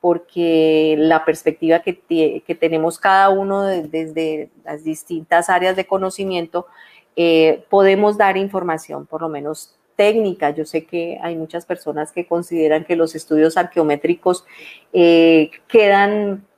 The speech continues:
como en signos extraños y que simplemente se dan esos datos, pero para nosotros sí ha sido muy importante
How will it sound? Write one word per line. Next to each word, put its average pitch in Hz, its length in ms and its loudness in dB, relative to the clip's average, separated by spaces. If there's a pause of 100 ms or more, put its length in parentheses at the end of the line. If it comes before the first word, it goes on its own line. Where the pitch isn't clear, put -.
(100)
como 196 400 2
en 180 160 -2
signos 226 560 0
extraños 214 1040 -2
y 190 120 -14
que 165 180 -8
simplemente 190 760 -8
se 202 140 -6
dan 170 240 2
esos 196 280 -4
datos, 190 380 0
pero 180 280 -6
para 160 200 -6
nosotros 156 420 -14
sí 180 140 -8
ha 170 60 -4
sido 175 260 -6
muy 175 160 -6
importante 160 680 -8